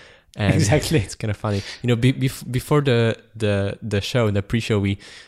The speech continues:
Speaker 1: we, uh, we mentioned Elon Musk. Um,
Speaker 2: Yes.
Speaker 1: and, like,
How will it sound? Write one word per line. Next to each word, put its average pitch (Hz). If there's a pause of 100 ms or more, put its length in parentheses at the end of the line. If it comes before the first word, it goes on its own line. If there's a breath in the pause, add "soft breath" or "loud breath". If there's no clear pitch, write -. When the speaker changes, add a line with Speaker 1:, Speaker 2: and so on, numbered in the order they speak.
(140 loud breath)
Speaker 1:
we, 101
uh, 95
we 104
mentioned 104
Elon 98
Musk. 98 (300)
Um, 104
Speaker 2:
Yes. 131 (140)
Speaker 1:
and, 175
like, 196